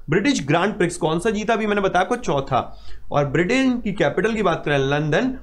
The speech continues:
और currency की बात करें तो pound sterling। Next news देखते हैं, मरियम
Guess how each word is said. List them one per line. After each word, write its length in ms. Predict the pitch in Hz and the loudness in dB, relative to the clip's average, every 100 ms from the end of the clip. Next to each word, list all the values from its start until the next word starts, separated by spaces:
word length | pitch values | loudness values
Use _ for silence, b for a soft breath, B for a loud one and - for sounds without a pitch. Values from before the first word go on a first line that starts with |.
| - | -4
और 80 | 143 | -2
currency 400 | 147 160 185 254 | 0 0 -2 -2
की 100 | 220 | 0
बात 260 | 143 143 147 | 0 0 0
करें 180 | 135 131 | -2 0
तो 140 | 247 | 0
pound 560 | 262 - 127 165 277 269 - - | 0 0 2 4 2 0 -6 -8
sterling। 540 | - - 226 143 120 123 | -6 0 2 2 0 2
Next 260 | 208 226 | 0 0
news 200 | 233 233 | 0 2
देखते 260 | 190 202 208 | 2 0 2
हैं, 280 | 202 233 240 B B | 0 0 -4 B B
मरियम 440 | 160 202 220 262 | 2 4 4 4